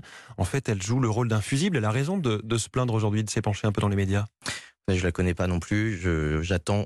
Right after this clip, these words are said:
Speaker 2: encore une fois, euh, que les diligences soient faites. Euh, il faut pas, euh, accabler les gens de cette manière. Euh, et puis, euh, la République, c'est pas une,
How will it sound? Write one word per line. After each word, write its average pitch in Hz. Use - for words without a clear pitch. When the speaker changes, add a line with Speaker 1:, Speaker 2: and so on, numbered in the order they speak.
Speaker 2:
encore 90
une 87
fois, 92
euh, 82
que 87
les 85
diligences 90
soient 92
faites. 107
Euh, 85
il -
faut -
pas, 107
euh, 85
accabler 117
les 110
gens 117
de 95
cette -
manière. 110
Euh, 87
et 90
puis, 113
euh, 92
la 87
République, 90
c'est -
pas 92
une, 85